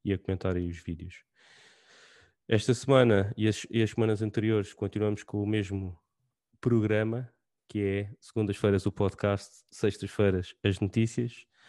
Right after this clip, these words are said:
Tem sido assim umas semanas atribuladas para conseguirmos fazer mais conteúdo. Ah, mas pronto, é assim, malta. Vamos começar esta semana.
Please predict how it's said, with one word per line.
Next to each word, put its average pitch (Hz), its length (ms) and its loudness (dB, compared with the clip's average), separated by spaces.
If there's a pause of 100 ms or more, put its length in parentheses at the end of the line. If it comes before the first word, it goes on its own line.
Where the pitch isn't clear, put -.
(240)
Tem 92 100 -10
sido 95 200 -2
assim 98 180 -4
umas 98 200 -2
semanas 98 380 -2
atribuladas 98 540 -2
para 98 160 0
conseguirmos 98 360 -2
fazer 98 220 0
mais 101 160 0
conteúdo. 117 520 0 (680)
Ah, 90 580 0 (180)
mas 92 140 -10
pronto, 85 340 -8
é - 40 -4
assim, 92 200 -6
malta. 82 240 -10 (1300)
Vamos 117 160 0
começar 117 340 2
esta 113 220 0
semana. 95 520 0